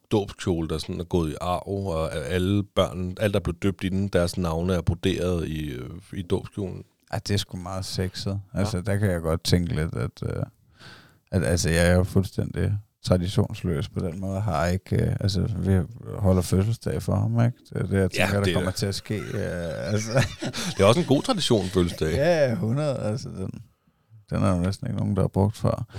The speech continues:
Speaker 2: Nej, men
Speaker 1: <laughs> Det er sådan, det er familietradition.
Speaker 2: Men altså, øh, altså, det, det der med, at man har nogle traditioner, og man, ja,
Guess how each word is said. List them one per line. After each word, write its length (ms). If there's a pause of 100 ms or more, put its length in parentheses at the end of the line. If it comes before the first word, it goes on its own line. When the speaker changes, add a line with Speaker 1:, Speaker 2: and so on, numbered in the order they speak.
(440)
Speaker 2:
Nej, 200
men 220
Speaker 1:
<laughs> 800
Det 100
er 80
sådan, 240 (420)
det 100
er 40
familietradition. 1000
Speaker 2:
Men 100 (180)
altså, 300
øh, 720 (760)
altså, 260
det, 340
det 140
der 160
med, 300
at 160
man 480 (260)
har 220
nogle 240
traditioner, 680
og 160
man, 400 (920)
ja, 340